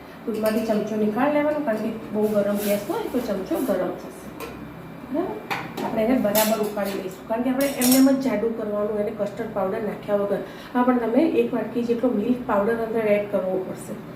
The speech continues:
તો એનું ટેક્સચર જાડું થશે. કાં તો પછી મિલ્ક પાવડર ના એડ કરવો હોય તો તમે થોડા ઘણા કાજુ પલાળીને લઈ શકો છો. એક વાટકી જેટલા કાજુ પલાળી અને એને પેસ્ટ કરી નાખી, પછી એમાં નાખશો તો બી તમારે થિકનેસ આવી જશે. પણ હું અંદર ખાલી મિલ્ક પાવડર જ એડ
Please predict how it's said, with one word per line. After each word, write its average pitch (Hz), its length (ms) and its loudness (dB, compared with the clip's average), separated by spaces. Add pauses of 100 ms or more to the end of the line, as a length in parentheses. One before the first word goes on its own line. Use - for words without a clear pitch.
(280)
તો 240 120 4
એનું 285 340 4
ટેક્સચર 233 400 -2
જાડું 240 320 4
થશે. 285 240 2 (300)
કાં 233 120 -4
તો 247 120 2
પછી 240 240 0
મિલ્ક 233 240 2
પાવડર 247 260 2
ના 254 160 4
એડ 214 160 0
કરવો 214 240 2
હોય 208 140 2
તો 214 100 -4
તમે 214 220 0
થોડા 208 240 2
ઘણા 220 260 0
કાજુ 196 340 -4
પલાળીને 220 500 2 (920)
લઈ 220 160 6
શકો 202 320 0
છો. 214 140 -2
એક 214 140 0
વાટકી 214 220 -2
જેટલા - 240 -6
કાજુ 214 380 -2
પલાળી 233 420 4
અને 202 120 2
એને 240 220 4
પેસ્ટ 214 400 0
કરી 302 180 6
નાખી, 208 420 2
પછી 202 220 -4
એમાં 208 180 0
નાખશો 214 400 0 (340)
તો 240 100 4
બી 220 100 2
તમારે 208 260 0
થિકનેસ 214 600 2
આવી 185 100 -2
જશે. 175 380 -6 (300)
પણ 220 120 0
હું 226 220 6
અંદર 226 340 0
ખાલી 233 180 2
મિલ્ક 208 320 2
પાવડર 190 380 2
જ 180 100 -4
એડ 170 140 -4